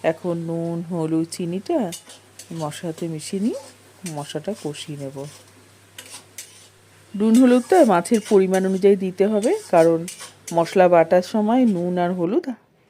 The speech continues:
অল্প করে দিয়েছিলাম, তাই বুঝে নুন হলুদটা দিতে হবে। সর্ষে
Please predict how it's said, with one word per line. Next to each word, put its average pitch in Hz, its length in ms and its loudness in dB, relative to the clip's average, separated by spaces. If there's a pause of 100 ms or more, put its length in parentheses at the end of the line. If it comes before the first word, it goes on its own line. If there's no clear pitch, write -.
(140)
অল্প 156 220 -2 (120)
করে 170 240 0
দিয়েছিলাম, 202 440 -6 (880)
তাই 151 160 4 (120)
বুঝে 170 340 -6 (400)
নুন 165 200 -6
হলুদটা 156 400 -6
দিতে 139 260 -10
হবে। 139 200 -6 (1400)
সর্ষে 214 300 0